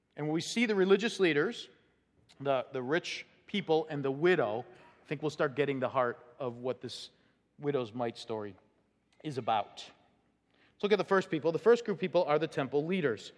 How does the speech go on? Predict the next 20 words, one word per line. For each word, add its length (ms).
We've 100
already 260
been 140
told 400
that 100
they 160
devour 600
widows' 520
homes, 880
which 180
means 220
that 100
they 120
make 280
it 120
hard 400
for 100
widows 460
to 160
live. 680